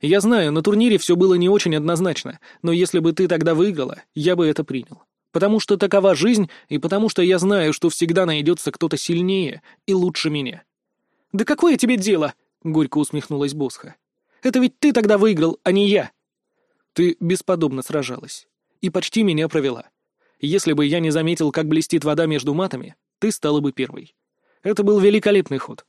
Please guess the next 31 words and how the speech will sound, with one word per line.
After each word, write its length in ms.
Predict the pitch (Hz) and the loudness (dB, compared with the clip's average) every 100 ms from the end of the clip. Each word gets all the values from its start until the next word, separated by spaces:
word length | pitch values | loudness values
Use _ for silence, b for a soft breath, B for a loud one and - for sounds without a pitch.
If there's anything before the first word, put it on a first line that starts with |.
| - | -6
честно. 420 | - 143 - - _ _ _ _ _ - | -4 -4 -6 -20 _ _ _ _ _ -2
Поэтому, 380 | 180 185 180 170 | 0 2 2 2
если 320 | 175 175 160 | 0 0 -2
ты 120 | 170 | 0
согласишься 580 | - 156 156 185 170 156 | -2 -2 -2 -2 -4 -4
вступить 380 | - - 180 147 | -4 -4 -4 -4
в 60 | |
нашу 240 | 160 160 139 | -4 -4 -6
команду, 500 | 156 196 175 - - b b b | -4 -4 -4 -8 -18 b b b
я 260 | 135 160 196 | -4 -2 0
буду 160 | 143 | 0
считать, 320 | 135 165 185 180 | -2 -2 -2 -2
что 200 | - 160 | -2 -2
это 140 | 160 | -2
наилучший 560 | 160 160 160 180 - 139 | -2 0 0 -2 -4 -2
выбор 280 | 165 156 | -2 -2
из 60 | 143 | -6
всех 280 | - 156 - | -4 -6 -4
возможных. 560 | 143 143 123 - - _ _ _ _ _ | -6 -6 -12 -18 -20 _ _ _ _ _
Причем 340 | 160 180 220 208 | -4 -2 2 2
не 100 | 208 | 4
только 280 | 220 170 | 2 0
для 180 | 139 143 | -2 -2
нас, 300 | 151 180 - _ _ - | -2 -4 -6 _ _ -6
но 120 | 165 | 0
и, 80 | 226 | 0
скорее 340 | - 156 143 143 | 2 0 2 0
всего, 280 | 151 151 | 0 0
для 160 | 165 156 | 2 0
тебя. 360 | 151 135 - - _ _ _ _ _ _ _ | 0 -4 -6 -12 _ _ _ _ _ _ _
Подумай». 500 | 180 165 131 117 - | -2 -2 -4 -8 -20